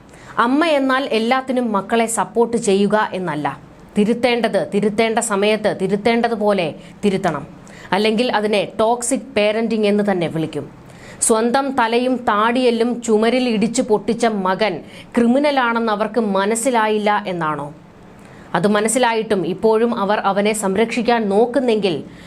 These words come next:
അവൻ ഇങ്ങനെയായതിൽ ഒരു വലിയ പങ്ക് അവർക്കാണ്. അവരുടെ ബ്ലൈൻഡായ അമിത പുത്രവാത്സല്യമാണ് അവനിലെ ക്രിമിനലിനെ ഇരുപത്തിമൂന്ന് വർഷം സ്വന്തം വീടിന്റെ ഉള്ളിൽ തഴച്ചു വളരാൻ സഹായിച്ചത്.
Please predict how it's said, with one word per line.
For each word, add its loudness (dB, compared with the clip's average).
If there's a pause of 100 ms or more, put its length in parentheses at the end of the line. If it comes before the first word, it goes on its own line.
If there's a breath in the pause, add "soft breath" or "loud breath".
(180 loud breath)
അവൻ 2
ഇങ്ങനെയായതിൽ 0
ഒരു 2
വലിയ 2
പങ്ക് 0 (100)
അവർക്കാണ്. -4 (1080 loud breath)
അവരുടെ 2
ബ്ലൈൻഡായ 2
അമിത 0
പുത്രവാത്സല്യമാണ് 0
അവനിലെ 0
ക്രിമിനലിനെ 2 (260 loud breath)
ഇരുപത്തിമൂന്ന് 2
വർഷം 0
സ്വന്തം 0
വീടിന്റെ 2
ഉള്ളിൽ 0
തഴച്ചു -2
വളരാൻ 0
സഹായിച്ചത്. -2